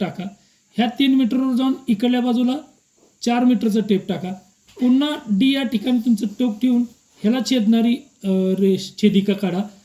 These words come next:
आणि ह्या छेदनबिंदूला ही रेष जोडा, म्हणजे इकडली ही तयार होईल. त्यानंतर समजा ही, अ, एस आहे, त्यानंतर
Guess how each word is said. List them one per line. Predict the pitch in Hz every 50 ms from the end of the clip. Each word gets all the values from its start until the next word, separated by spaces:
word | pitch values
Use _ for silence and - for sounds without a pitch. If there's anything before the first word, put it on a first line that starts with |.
| _ _ _ _ -
आणि | 180 196 202 214
ह्या | 233 214
छेदनबिंदूला | - 233 226 202 214 220 214 214 208 202 208 208 196
ही | 180 202 202
रेष | 196 208 233 214 - - - _ - 165
जोडा, | 196 208 196 180 180 202 - - - _ _ _ _ -
म्हणजे | 190 190 208 202
इकडली | 196 202 226 220 220 214
ही | 208 202 196 196
तयार | 202 185 175 175 175
होईल. | 170 180 190 196 - _ _ _ _ _ 494 381 -
त्यानंतर | 247 254 269 277 277 262 - - 294 320 381 - - - _ -
समजा | - 240 240 240 240 240
ही, | 220 226 262 285 339 - - 208
अ, | 196 196 196 196 196 196 247 - - -
एस | 214 233 233 214 - 214
आहे, | 170 151 147 - - - _ _ _ _ _ 339 262 - - - - _ _ _ _ _ -
त्यानंतर | 240 262 285 285 285 233 285